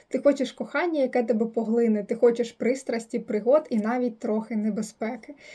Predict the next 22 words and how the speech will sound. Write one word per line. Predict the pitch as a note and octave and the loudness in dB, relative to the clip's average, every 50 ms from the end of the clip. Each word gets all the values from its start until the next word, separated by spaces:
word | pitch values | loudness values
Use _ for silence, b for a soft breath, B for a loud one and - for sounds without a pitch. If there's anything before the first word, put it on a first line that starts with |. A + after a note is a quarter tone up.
| B B | B B
І | - F4 F#4 - | -2 -2 -2 -2
в | - - | -2 -2
цьому | - D4 C4 A#3+ A3 | 0 0 2 2 2
відео | G#3 A#3 C#4 D4 C#4+ D4 C#4 A3+ | 2 0 0 4 4 4 6 6
ми | G#3+ A#3+ | 2 0
трошечки | B3 - A#3 A#3+ B3 A#3 A3 - - G#3+ | 0 0 0 0 -2 -4 -8 -8 -8 -6
будемо | F#3+ A3+ A3 A3 G#3+ G#3 F#3+ | -4 -4 -2 -2 -4 -4 -2
говорити | G3+ G#3+ G3+ A3 A3 A3 G#3+ A3+ - | -2 -2 0 2 2 0 0 -2 -6
про | - - G#3 G3 | -6 -6 -8 -6
кохання | - A3 - - C4 E4+ F4+ D#4 C#4+ C4+ - | -8 -12 -10 -6 -4 -2 -2 0 -2 0 0
і | A#3+ | 0
досліджувати, | G#3 A3 G#3+ - - A3+ C#4 D#4 B3+ - C4 C4 B3+ A#3+ B3+ B3 | 0 0 -2 -2 0 0 2 2 2 2 0 0 0 0 0 0
наскільки | A3 A3 A3 - - - D#4 E4 D#4 D#4+ C#4+ | 0 0 0 -2 0 2 2 2 2 2 0
ж | C4+ - - | -2 -2 -6
класно | - - G#3+ A3 A#3 C4 B3 - - A#3+ A3+ G#3+ | -8 -6 -4 -2 -2 -2 -2 -4 -4 -2 -2 0
мати | G#3+ A3 A3 G#3 A#3 G#3+ | 0 0 -2 -2 -2 -4
ось | G#3 G#3 | -4 -4
цю | - - A3+ | -4 -4 -4
небезпеку, | G#3 G#3 G3 F#3 G3+ - - - - B3 D4+ E4+ E4+ - C#4+ C#4 B B B B B | -2 -2 -4 -6 -6 -8 -10 -4 0 0 0 0 0 -2 -4 -6 B B B B B
або | B - A3 F#3 G#3+ A3 C4+ D4 D4 C#4 B3+ A3+ A3 - _ _ - - | B -2 -2 0 2 6 10 10 10 10 10 6 2 -6 _ _ -20 -14
все, | - - - - C4 A#3+ C4+ C#4 | -8 -6 -2 2 4 4 4 4
що | - - C4 A#3 A#3 A3+ A3 G#3+ G#3 | 2 0 2 2 4 4 2 0 0